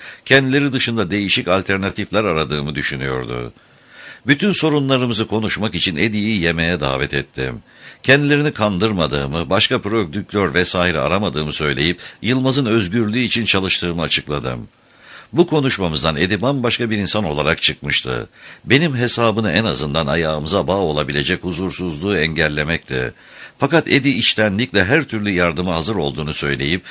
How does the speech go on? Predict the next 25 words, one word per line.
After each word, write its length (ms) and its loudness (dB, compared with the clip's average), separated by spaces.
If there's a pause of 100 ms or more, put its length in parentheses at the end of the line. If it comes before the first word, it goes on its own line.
(180)
kendisini 500 2
de 60 6
yanı 300 2
başımda 380 0
düşünmemi 500 -2
rica 280 0
etmişti. 640 -4 (380)
O 180 4
andan 280 2
sonra 300 -2
da 80 0
yakın 420 0
dost 260 0
olmuştuk. 600 -4 (2250)
İple 280 0
çektiğimiz 680 0
Jules 360 0
Dassen'le 420 -2
Atina'daki 600 -2
ikinci 380 -2
randevuya 540 0
Edi 200 0
ile 280 2
birlikte 400 0
gitmiştik. 600 -6